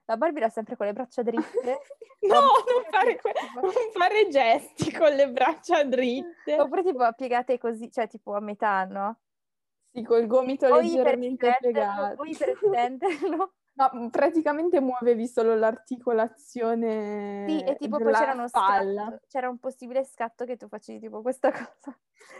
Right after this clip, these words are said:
Speaker 1: qua, ok.
Speaker 2: Ok,
Speaker 1: Cioè, nel
Speaker 2: va
Speaker 1: senso, o
Speaker 2: bene.
Speaker 1: le iperestendevi o comunque era mezzo piegato. Poi comunque la gente a casa lo sa cosa, cosa fanno le Barbie, cioè non è, non è la prima
Speaker 2: <laughs> No,
Speaker 1: volta.
Speaker 2: no.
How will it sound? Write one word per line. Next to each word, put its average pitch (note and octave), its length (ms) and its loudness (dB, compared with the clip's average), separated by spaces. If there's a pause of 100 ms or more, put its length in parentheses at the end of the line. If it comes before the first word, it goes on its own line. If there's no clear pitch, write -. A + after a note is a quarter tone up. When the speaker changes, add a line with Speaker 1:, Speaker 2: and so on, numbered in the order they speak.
(340)
Speaker 1:
qua, A3+ 300 2
ok. G#3 580 -8
Speaker 2:
Ok, - 240 -20
Speaker 1:
Cioè, G3+ 300 -6 (320)
nel A3 240 -6
Speaker 2:
va A3+ 120 -2
Speaker 1:
senso, - 0 -
o - 20 -2
Speaker 2:
bene. A3 260 -4
Speaker 1:
le G#3+ 60 -6
iperestendevi B3 720 -2
o B3 40 0
comunque G#3+ 380 -8
era G3+ 120 -2
mezzo G3+ 280 -14
piegato. - 480 -14
Poi C#4+ 120 -6
comunque A3+ 360 -6
la G3 160 -8
gente F#3+ 260 -12
a F#3+ 60 -12
casa F3+ 260 -12
lo F3 100 -18
sa F3 240 -16
cosa, - 320 -18
cosa F#3+ 240 -16
fanno E3+ 240 -12
le F3 120 -12
Barbie, - 340 -14
cioè - 140 -20
non - 160 -20
è, - 80 -20
non F3 140 -18
è E3+ 60 -12
la E3+ 100 -8
prima D4 200 -8
Speaker 2:
<laughs> - 40 -6
No, - 0 -
Speaker 1:
volta. D4+ 420 -12
Speaker 2:
no. F#4+ 680 -10